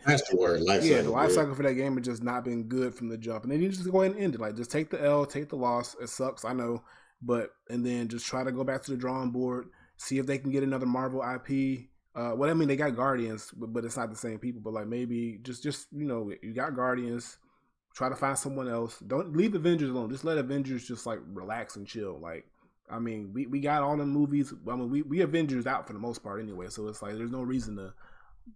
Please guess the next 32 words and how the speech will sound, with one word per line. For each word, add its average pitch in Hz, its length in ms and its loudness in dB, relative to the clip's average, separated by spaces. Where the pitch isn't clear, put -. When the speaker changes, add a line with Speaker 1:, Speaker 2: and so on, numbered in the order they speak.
Speaker 2:
to, 110 360 -6
to 104 100 -14
try 123 180 -4
to 117 80 -6
keep 123 160 -6
going 120 240 -2
down 113 160 -4
that 104 160 -6
well. 107 360 -6
So, 104 600 -2
you 113 80 -10
know, 107 120 -6
find 135 280 -2
a - 20 -2
new 135 460 0
superhero, 135 760 0
you 120 140 -2
know, 113 360 -4
and, 104 680 -10
and 101 420 -10
maybe 113 240 -8
give 110 140 -8
that 110 180 -8
a 87 40 -8
shot. 87 340 -8
Try 135 160 -6
Fantastic 147 640 -4
Four, 120 180 0
maybe. 76 260 -8
I 110 120 -2
don't 87 120 -8
know. - 180 -16